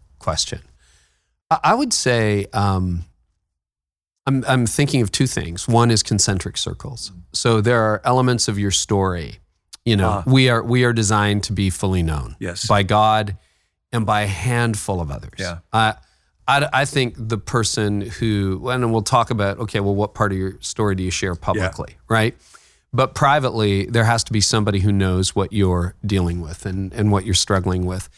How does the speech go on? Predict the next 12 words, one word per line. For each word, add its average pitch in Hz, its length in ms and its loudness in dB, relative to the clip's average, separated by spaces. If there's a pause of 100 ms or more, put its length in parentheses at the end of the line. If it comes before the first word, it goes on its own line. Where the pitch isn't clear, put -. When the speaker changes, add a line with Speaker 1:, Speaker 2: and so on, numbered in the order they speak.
(240)
Speaker 1:
And 160 160 4
then 180 140 4
there 165 220 2
are, 123 440 2
you 226 120 -4
know, 117 140 0
perhaps 139 580 -2
five 117 420 0
rings 113 340 0
in 120 120 2
that 113 200 -4
circle. 120 520 -2